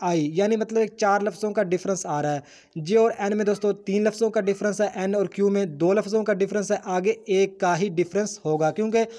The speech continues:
ऊपर से नीचे सीरीज़ आ रही है चार के, फिर तीन, तीन के पीछे दो, फिर एक। तो इस तरह दोस्तों, क्यू, आर, एस, एस हमारा राइट आंसर हो जाएगा। तो दोस्तों, ई ऑप्शन is right,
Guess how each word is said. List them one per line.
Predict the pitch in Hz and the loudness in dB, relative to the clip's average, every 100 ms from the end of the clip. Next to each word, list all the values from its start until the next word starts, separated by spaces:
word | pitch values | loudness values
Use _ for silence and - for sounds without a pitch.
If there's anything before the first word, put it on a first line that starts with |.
| - - | -20 -2
ऊपर | 208 220 | 0 2
से | 220 208 | 2 0
नीचे | 190 202 196 | 0 0 0
सीरीज़ | 190 190 | 0 0
आ | 196 | 2
रही | 180 | 2
है | 185 | 0
चार | 185 190 190 | 0 2 2
के, | 190 190 | 2 0
फिर | 185 180 | 0 -4
तीन, | - 196 196 196 196 196 202 - - 185 - - | -2 0 0 -2 -8 -16 -18 -14 -12 -12 -14 -6
तीन | 185 196 | -2 0
के | 196 | 0
पीछे | 185 196 | 0 -2
दो, | 170 185 190 | 0 2 2
फिर | 202 220 | 0 -4
एक। | - 160 147 147 131 - - - - | -4 -2 -2 -4 -6 -12 -20 -20 4
तो | 220 | 6
इस | 208 | 6
तरह | 226 | 6
दोस्तों, | 226 226 220 | 6 4 0
क्यू, | - 233 247 240 - | 2 4 6 4 2
आर, | 208 208 - | 4 6 4
एस, | 185 185 - - | 2 0 -4 0
एस | 233 240 - | 2 2 -2
हमारा | 185 185 190 226 233 - - | -4 2 4 4 0 -10 -4
राइट | 165 180 226 - | 0 2 2 -2
आंसर | 190 180 185 226 220 - - | -4 -4 0 -2 -2 -8 -2
हो | 165 | 0
जाएगा। | 151 139 135 139 139 | 2 0 0 0 0
तो | 156 | 0
दोस्तों, | 190 196 220 214 - - - | 0 2 0 -2 -12 -20 -2
ई | 220 233 | 2 4
ऑप्शन | - - 214 208 | 2 0 -2 0
is | 202 170 | 0 2
right, | 160 160 | 2 0